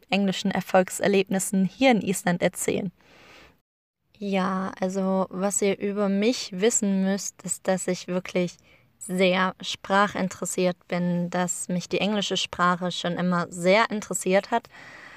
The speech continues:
Allerdings war meine Schulbildung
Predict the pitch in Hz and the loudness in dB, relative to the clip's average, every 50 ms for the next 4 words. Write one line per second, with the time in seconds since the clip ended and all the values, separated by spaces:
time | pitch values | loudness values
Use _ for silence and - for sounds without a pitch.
0 | - - - _ - 190 202 214 208 190 190 208 240 269 294 302 302 302 294 277 | -20 -20 -8 _ 2 4 6 6 4 4 4 4 4 4 4 4 2 0 0 -2
1 | - - - - - - - 170 170 170 175 185 190 202 214 226 220 202 190 185 | -4 -8 -8 -8 -6 -6 -6 -6 -6 -2 0 2 2 4 2 2 2 2 2 2
2 | 185 185 185 185 180 180 175 170 170 165 156 - _ - - - - - - - | 2 2 2 2 2 2 2 0 0 -2 -4 -6 _ -12 -12 -12 -10 -10 -10 -10
3 | - - - 185 190 202 196 190 185 180 170 170 - _ _ _ _ - 170 175 | -10 -8 -4 -2 0 2 2 4 4 4 2 0 -4 _ _ _ _ 0 2 2
4 | 175 165 170 165 165 170 170 170 170 165 170 165 | 2 2 0 0 -2 -2 -2 -2 -2 -2 -4 -6